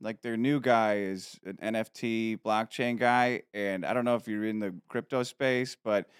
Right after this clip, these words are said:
there's a concerted effort by big venture capitalists and these, uh, gatekeepers that we have right now, uh, running finance and, uh, you know, running the world to take over Web three and neuter it before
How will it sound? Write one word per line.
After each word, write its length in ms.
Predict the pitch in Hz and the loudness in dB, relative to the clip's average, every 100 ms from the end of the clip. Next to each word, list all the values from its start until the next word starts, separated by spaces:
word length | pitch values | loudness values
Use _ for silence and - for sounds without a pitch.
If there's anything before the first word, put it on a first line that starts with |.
| _ _ | _ _
there's 160 | 131 127 | -2 0
a 40 | |
concerted 600 | 151 165 131 147 135 127 | 0 0 0 2 2 4
effort 640 | 110 113 - 107 101 85 - | 4 4 2 -4 -4 -4 -2
by 340 | 101 92 90 | 0 0 0
big 560 | 92 113 113 113 113 107 | -4 -2 0 0 -2 -4
venture 320 | 113 110 110 | -6 -4 -6
capitalists 960 | 95 113 107 104 110 104 104 101 - - | -6 -2 -2 -2 -2 -2 -2 -4 -10 -14
and 220 | 87 90 90 | -12 -8 -6
these, 340 | 92 85 - | -6 -8 -8
uh, 200 | 87 82 - _ _ | -6 -8 -12 _ _
gatekeepers 640 | 131 131 - 120 113 101 | 0 0 0 -2 -2 -4
that 120 | 101 | -4
we 100 | 87 101 | -4 -2
have 240 | 101 90 | -2 -2
right 240 | 101 98 85 | -2 -2 -2
now, 460 | 92 92 82 82 - _ _ _ | -6 -6 -6 -8 -16 _ _ _
uh, 400 | - 78 76 76 | -8 -8 -8 -10
running 460 | 90 110 113 107 90 - _ - | -6 -2 0 -2 -4 -10 _ -4
finance 540 | 107 104 85 82 85 | -2 -2 -6 -10 -12
and, 140 | 90 90 _ | -12 -14 _
uh, 40 | 90 | -10
you 160 | 90 92 | -6 -6
know, 80 | |
running 260 | 87 95 98 | -6 -6 -6
the 80 | 90 | -6
world 440 | 87 101 87 85 | -4 -4 -4 -6
to 80 | 101 | -12
take 320 | - 117 98 | -6 -4 0
over 260 | 117 110 104 | 0 0 -2
Web 280 | 98 98 92 | 0 -2 -2
three 440 | - 101 101 92 87 - | -10 -4 -2 -4 -6 -8
and 200 | 90 98 | -6 -2
neuter 320 | 117 104 95 | -2 -2 -2
it 180 | 87 82 _ | -4 -8 _
before 560 | - - 95 92 85 | -14 -8 -4 -4 -4